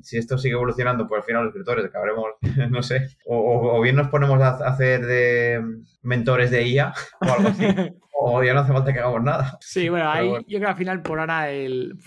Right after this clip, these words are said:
Speaker 2: mucho que digan, la, la I A no tiene como tal alma, ¿no? Y yo creo que
Speaker 1: Sí.
Speaker 2: tampoco originalidad, ¿no? Y esto es cuando a, a la I A le pides que te haga, que te cuente un chiste o te haga algo gracioso o algo simpático, pues ni tiene chispa, ni tiene gracia y es casi como, como un chiste que te haría un niño pequeño, ¿no?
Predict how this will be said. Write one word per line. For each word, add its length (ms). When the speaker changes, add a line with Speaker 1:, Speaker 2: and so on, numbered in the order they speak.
Speaker 2:
mucho 260
que 80
digan, 220
la, 360
la 160
I 80
A 60
no 80
tiene 180
como 160
tal 240
alma, 380
¿no? 240
Y 160
yo 100
creo 140
que 140
Speaker 1:
Sí. 80
Speaker 2:
tampoco 400
originalidad, 720
¿no? 100
Y 80
esto 160
es 40
cuando 180
a, 200
a 200
la 140
I 60
A 40
le 80
pides 240
que 60
te 80
haga, 260
que 160
te 100
cuente 220
un 100
chiste 280
o 60
te 80
haga 240
algo 120
gracioso 380
o 20
algo 120
simpático, 640
pues 320
ni 140
tiene 240
chispa, 360
ni 120
tiene 220
gracia 340
y 100
es 80
casi 160
como, 360
como 220
un 120
chiste 240
que 80
te 80
haría 300
un 320
niño 200
pequeño, 300
¿no? 200